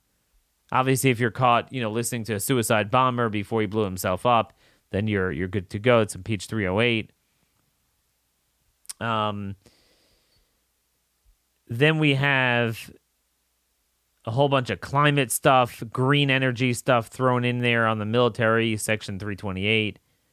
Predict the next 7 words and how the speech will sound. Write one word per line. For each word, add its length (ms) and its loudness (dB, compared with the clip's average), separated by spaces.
Then 160 2
we 140 2
have 380 2
on 140 -2
page 720 0
four 460 -2
ninety-four, 1000 0